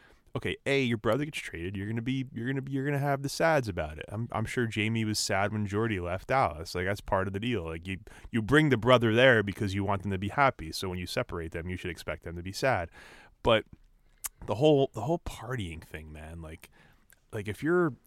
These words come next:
like, if you're, like, I guess when Boston traded Dougie Hamilton, they were kinda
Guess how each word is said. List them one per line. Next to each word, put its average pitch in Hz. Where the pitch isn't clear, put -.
like, 113
if 113
you're, 175
like, 135
I 131
guess 175
when 165
Boston 104
traded 95
Dougie 92
Hamilton, 95
they 87
were 85
kinda 87